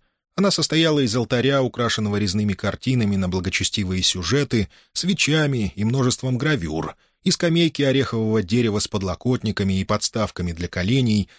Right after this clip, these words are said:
обитыми войлоком и обтянутыми красным шёлком. Сбоку стоял буковый ларь, в котором хранилась одежда.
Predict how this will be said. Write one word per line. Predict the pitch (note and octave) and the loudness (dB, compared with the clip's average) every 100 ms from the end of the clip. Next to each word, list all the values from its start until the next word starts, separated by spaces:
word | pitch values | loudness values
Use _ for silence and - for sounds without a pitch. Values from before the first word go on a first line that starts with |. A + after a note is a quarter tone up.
| - | -8
обитыми | F#2+ G2+ G2+ F2+ | -4 -2 -2 -2
войлоком | E2+ F#2 B2 G#2+ G2 F#2+ F2+ - | -2 0 0 0 0 -2 -2 -2
и | F#2+ | -4
обтянутыми | F#2+ - F#2+ F#2 F#2 F#2 | -4 -2 -2 0 -2 -4
красным | - E2 - F2+ | -2 -2 -2 -4
шёлком. | - - E2 E2 - D#2+ D#2 - _ _ _ _ _ | -4 -4 -4 -6 -4 -2 -2 -6 _ _ _ _ _
Сбоку | G#2+ B2+ G#3+ G3+ D#3+ A#2 | -4 2 0 2 -2 0
стоял | - B2 C#3+ C#3 | -2 0 0 0
буковый | G2+ C3+ C3+ D3+ | -2 -4 0 0
ларь, | D3 D2+ D2+ D2+ - _ _ | 2 0 -2 -4 -10 _ _
в | |
котором | - - F#2+ | -10 -6 -4
хранилась | - G#2 G2 F2+ - | -2 -2 0 -2 -2
одежда. | A#2+ G#2+ E2 D2+ E2 D2+ | -2 0 -2 -2 -4 -8